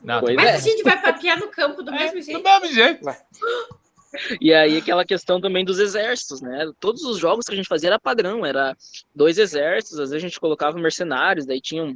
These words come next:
Speaker 2: uma quebra ali. Esse ano não, esse ano são quatro exércitos, né? Então
Speaker 1: Sim.
Speaker 2: dá todo
Speaker 4: Sim.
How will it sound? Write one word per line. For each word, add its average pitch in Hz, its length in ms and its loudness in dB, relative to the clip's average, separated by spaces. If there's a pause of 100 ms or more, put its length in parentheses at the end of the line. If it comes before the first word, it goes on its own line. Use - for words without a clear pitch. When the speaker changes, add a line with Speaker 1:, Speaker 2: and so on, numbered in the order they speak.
(120)
Speaker 2:
uma 143 140 -2
quebra 165 460 0
ali. 139 240 -6 (360)
Esse 131 240 -4
ano 151 120 -4
não, 190 160 -2
esse - 180 -6
ano 135 120 -8
são 185 160 -8
quatro 147 320 -6
exércitos, 120 480 -8
né? 110 120 -14
Então 113 200 -12
Speaker 1:
Sim. 123 120 -8
Speaker 2:
dá 131 140 -6
todo 143 260 -6
Speaker 4:
Sim. 190 180 -8